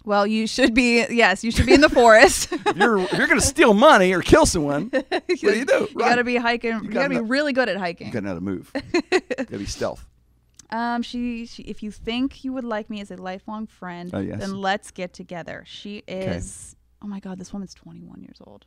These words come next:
Speaker 2: Okay.
Speaker 1: And she's gonna be also
Speaker 2: We'll
Speaker 1: into
Speaker 2: be friends.
Speaker 1: twenty twenty-five. She's interested in both sexes.
Speaker 2: Okay.
Speaker 1: Um,
Speaker 2: She gets out when?
Speaker 1: twenty twenty-five.
Speaker 2: Oh,
Speaker 1: It's the same as
Speaker 2: perfect.
Speaker 1: Tina.
Speaker 2: Perfect.
Speaker 1: Yep.
Speaker 2: She'll
Speaker 1: You'll
Speaker 2: be,
Speaker 1: be nice
Speaker 2: it'll
Speaker 1: and
Speaker 2: be
Speaker 1: ready.
Speaker 2: perfect age. She'll be mature,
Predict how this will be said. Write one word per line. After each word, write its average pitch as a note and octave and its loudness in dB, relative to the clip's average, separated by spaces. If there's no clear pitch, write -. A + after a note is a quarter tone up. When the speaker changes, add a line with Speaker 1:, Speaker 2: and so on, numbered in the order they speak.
Speaker 2:
Okay. - -12
Speaker 1:
And G3 -8
she's G#3+ -10
gonna G#3 -8
be G3+ -8
also G#3 -4
Speaker 2:
We'll F3+ -4
Speaker 1:
into - 0
Speaker 2:
be C#4 2
friends. A#2 0
Speaker 1:
twenty B2+ -2
twenty-five. C#3+ -10
She's G#3+ -10
interested G#3 -8
in G#3 -6
both G3 -8
sexes. F#3 -12
Speaker 2:
Okay. F#2+ -6
Speaker 1:
Um, B3+ 0
Speaker 2:
She B3+ 0
gets B3 0
out D#3+ 0
when? F#3 -4
Speaker 1:
twenty G#3+ -6
twenty-five. G3 -16
Speaker 2:
Oh, G#4 2
Speaker 1:
It's - -6
the - -12
same - 4
as D4 4
Speaker 2:
perfect. A3+ -2
Speaker 1:
Tina. G#3 -12
Speaker 2:
Perfect. F#3 2
Speaker 1:
Yep. F#3 -4
Speaker 2:
She'll C#3+ -6
Speaker 1:
You'll B2+ -2
Speaker 2:
be, A#2+ -2
Speaker 1:
be A3+ -8
nice A3+ -6
Speaker 2:
it'll A#2 -2
Speaker 1:
and A#2+ 4
Speaker 2:
be - -4
Speaker 1:
ready. G#3 2
Speaker 2:
perfect E3 2
age. C3 4
She'll A#2 -8
be G2+ -4
mature, C3 -2